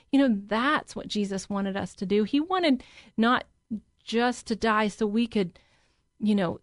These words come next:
take it all in for ourselves, which that's part of it, but so that we could give it away, so that we could love others, so that we could see others also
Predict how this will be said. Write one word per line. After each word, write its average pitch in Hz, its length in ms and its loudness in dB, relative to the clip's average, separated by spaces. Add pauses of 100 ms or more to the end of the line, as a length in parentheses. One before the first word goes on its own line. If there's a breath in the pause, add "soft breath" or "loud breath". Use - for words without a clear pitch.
(100)
take 262 200 0
it 277 80 8
all 262 260 6
in 247 180 4
for 226 200 -2
ourselves, 208 800 0 (460)
which 262 300 -2 (220)
that's 220 200 -2
part 320 220 4
of 202 120 2
it, - 160 -2 (100)
but - 240 2 (600)
so 269 120 -2
that 269 100 2
we 269 100 0
could 262 200 -2
give 247 160 0
it 214 80 0
away, 190 400 -2
so 226 200 -2
that 233 160 0
we 277 120 2
could 247 200 0
love 208 380 0
others, 226 340 0
so 226 140 -2
that 220 140 0
we 247 120 0
could 240 220 -2
see 254 380 -2
others 226 420 0
also 202 560 0